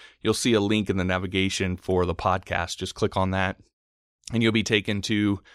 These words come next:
uh, the page on my website that has all the links, has past episodes, it has everything that you need to be able to access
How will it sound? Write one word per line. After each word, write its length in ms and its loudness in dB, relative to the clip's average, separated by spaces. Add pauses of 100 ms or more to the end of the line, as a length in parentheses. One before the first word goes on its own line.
(480)
uh, 200 0
the 100 0
page 320 2
on 120 4
my 120 4
website 460 4
that 100 -2
has 180 0
all 160 4
the 120 0
links, 420 0
has 180 -2
past 380 -2
episodes, 720 0
it 80 -2
has 320 0
everything 720 2
that 120 2
you 120 -2
need 260 0
to 80 -14
be 60 0
able 160 0
to 120 0
access 640 -4